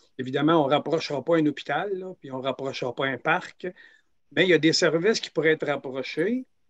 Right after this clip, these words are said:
Euh, je vais penser aux épiceries, par exemple, mais là, avec des prix comparables. Moi, je suis dans le milieu rural et quand on a une toute petite épicerie, évidemment, on va aller au village, là. Mais quand ça commence à être un, un peu plus important, ben là, il faut prendre l'auto.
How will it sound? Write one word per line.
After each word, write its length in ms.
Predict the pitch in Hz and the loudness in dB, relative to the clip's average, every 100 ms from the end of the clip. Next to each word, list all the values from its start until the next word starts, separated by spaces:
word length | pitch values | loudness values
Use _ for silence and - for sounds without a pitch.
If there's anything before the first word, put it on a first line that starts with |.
| _ _ - | _ _ -12
Euh, 280 | 127 127 123 | -8 -8 -8
je 80 | 131 | -6
vais 100 | 123 | -4
penser 420 | 135 131 - 151 | -4 -4 0 2
aux 100 | 139 | 2
épiceries, 560 | 127 131 - 139 135 196 | 0 -2 -2 -2 -4 -2
par 180 | 131 | 0
exemple, 540 | 127 120 131 160 202 165 | 0 -4 -6 -6 -6 -8
mais 220 | 135 131 | -8 -2
là, 140 | 147 156 | 2 2
avec 180 | 135 | 0
des 160 | 123 147 | 0 -2
prix 180 | 170 233 | 0 0
comparables. 640 | 180 151 139 131 147 135 | 0 0 0 0 -2 -2
Moi, 220 | 147 254 | 0 0
je 80 | 226 | 0
suis 120 | 196 | -2
dans 120 | 165 | 0
le 80 | 160 | 0
milieu 400 | 151 147 143 156 | 0 -2 -2 -2
rural 600 | 147 131 123 127 160 165 - - - _ _ - | -2 -4 -6 -6 -6 -8 -14 -20 -20 _ _ -2
et 160 | 135 | -2
quand 320 | - 160 156 | 2 2 2
on 260 | 160 147 156 | 4 4 4
a 60 | 165 | 2
une 140 | 151 - _ | 0 -6 _
toute 180 | 190 - _ | 0 0 _
petite 320 | 160 - - | -6 -6 -6
épicerie, 480 | 156 - - 151 175 | -6 -2 -2 2 0
évidemment, 420 | 143 139 147 151 | 2 0 2 2
on 40 | 139 | 0
va 80 | |
aller 140 | 139 143 | 0 0
au 60 | |
village, 480 | 165 131 131 180 156 | -2 -2 -4 -4 -8
là. 140 | 175 175 _ _ _ _ | -10 -12 _ _ _ _
Mais 100 | 135 | -8
quand 200 | - 160 | 0 0
ça 120 | 147 147 | 2 0
commence 400 | 147 165 160 151 | 2 2 2 0
à 40 | |
être 120 | 131 | -2
un, 340 | 143 143 139 135 | -6 -6 -8 -10
un 40 | |
peu 140 | 123 147 | -6 -6
plus 220 | 156 151 | 0 0
important, 500 | 143 135 - 170 190 | 0 -6 -6 -2 0
ben 200 | 147 135 | 0 2
là, 280 | 170 180 143 | 4 4 0
il 60 | |
faut 160 | - 151 | -4 -6
prendre 380 | 135 151 160 151 | -2 0 2 2
l'auto. 540 | 139 143 147 139 139 | 0 -2 0 0 0